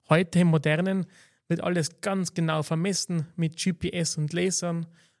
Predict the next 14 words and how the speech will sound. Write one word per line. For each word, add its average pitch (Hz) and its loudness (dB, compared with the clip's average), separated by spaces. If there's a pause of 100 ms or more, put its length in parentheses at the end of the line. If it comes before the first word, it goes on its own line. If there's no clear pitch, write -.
Mittlerweile 160 0
dürfen 165 -2
es - 0
nicht 190 2
nur 160 4
Männer 180 2
machen, 170 -2
auch 156 -2
Frauen 180 0
dürfen 170 0
mitgehen. 165 0 (580)
Und 214 2
die 170 2
Hütten 226 -4